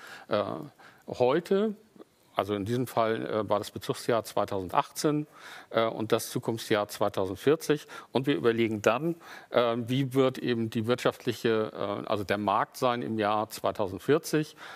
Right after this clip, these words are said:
äh, und, mm, gucken uns dann auch noch mal an, ähm, und das passiert eben häufig, ob sich der spezifische Rohstoffbedarf, äh, pro Anwendung geändert hat.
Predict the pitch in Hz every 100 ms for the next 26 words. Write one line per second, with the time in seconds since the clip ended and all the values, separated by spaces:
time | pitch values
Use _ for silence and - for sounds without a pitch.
0 | - - 117 - 120 120 - - - 90
1 | - - - 143 139 123 - 110 127 139
2 | 120 - 127 - 120 123 - - - -
3 | 113 113 117 214 - 110 - 113 - 117
4 | 101 98 - 113 147 165 143 - _ -
5 | - - - - 131 - 123 - 120 -
6 | 127 117 120 104 123 - 117 - - 98
7 | 101 - - 85 98 - 113 104 110 101
8 | 98 95 - - 85 85 - 95